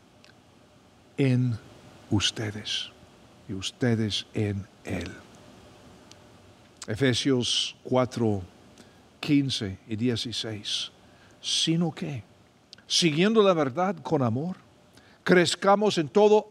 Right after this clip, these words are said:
hacia aquel que es la cabeza, Cristo. De parte de Él,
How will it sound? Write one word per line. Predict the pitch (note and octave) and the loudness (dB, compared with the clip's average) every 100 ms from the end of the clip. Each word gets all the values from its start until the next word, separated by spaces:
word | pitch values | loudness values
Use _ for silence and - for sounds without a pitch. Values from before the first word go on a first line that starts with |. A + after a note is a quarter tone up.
| - | 2
hacia | G3+ G#3+ - F3+ | 4 4 0 -2
aquel | D#3+ - G#3 G#3+ | -4 0 2 2
que | G3+ G3 | 4 4
es | A3+ - | 4 2
la | F3+ | 0
cabeza, | D3+ C3+ D#3+ F#3+ - F#3 - _ _ - _ _ | 0 0 0 0 -2 -6 -8 _ _ -20 _ _
Cristo. | - C3+ B2 - A#2+ - - - - - - - - - - - | -8 -4 -2 -4 -8 -16 -20 -20 -20 -20 -20 -20 -20 -20 -18 -2
De | C#3 | -2
parte | - F3 G#3 - G#3 G#3 - | 4 4 4 0 -2 -2 0
de | C#3 E3 | 0 2
Él, | G#3 | 0